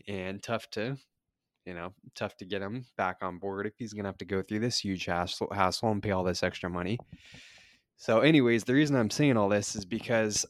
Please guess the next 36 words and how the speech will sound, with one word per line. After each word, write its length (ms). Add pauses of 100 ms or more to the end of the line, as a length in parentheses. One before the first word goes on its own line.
I 220
was 180
pretty 240
much 220
stumped. 520 (240)
The 80
installer 640
we 100
were 100
using, 520
they're 180
like, 220
"Yeah, 220
we 100
can't 240
even 180
do 200
this." 400 (800)
And 100
so 160
I 120
m-, 160 (100)
post 360
a 60
comment 680 (220)
in, 280
uh, 280
both 380
those 220
Facebook 460
groups, 340
Solarpreneur 760
and 120
then 140
Solar 340
Objections. 720